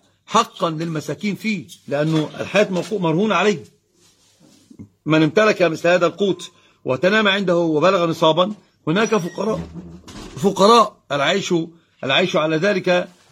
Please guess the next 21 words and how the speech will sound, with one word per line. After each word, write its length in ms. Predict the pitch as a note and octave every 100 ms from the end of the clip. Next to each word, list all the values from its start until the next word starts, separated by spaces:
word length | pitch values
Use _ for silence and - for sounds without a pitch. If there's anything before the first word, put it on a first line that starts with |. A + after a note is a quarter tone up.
| -
حياتهم 720 | C3 - F3 B3 - D#3 B2+ C#3+
مت-، 160 | C#3
مستوقفة 680 | D#3+ C#3 D3 C3+ F3 D#3 D3+ - _ -
أو 100 | D#3
متوقفة 540 | E3+ E3+ D#3+ G3 E3+
على 140 | D#3+
ذلك، 300 | E3 F#3+ E3
ما 120 | D#3 F#3
عندهم 500 | E3+ F3 F#3+ D3+ - _ _ _
قوت 220 | B3 C4 A3+
اليوم، 280 | G#3+ G#3+
ما 220 | F3+ E3+ F3
عندهم، 460 | D#3 E3+ C3+ G#2 - _ _ -
لذلك 380 | B2+ C#3 G3+ F#3
جعل 340 | D#3+ F#3 F3
الله 200 | D#3+ E3+
جل 100 | D#3
وعلا 240 | D3 E3 F#3
للفقراء 440 | D3+ A#2+ D#3+ E3+
نصيباً 520 | D#3 - A3+ F3+ C#3+ - _
واجباً 560 | - F3 A3 F#3 D#3 A2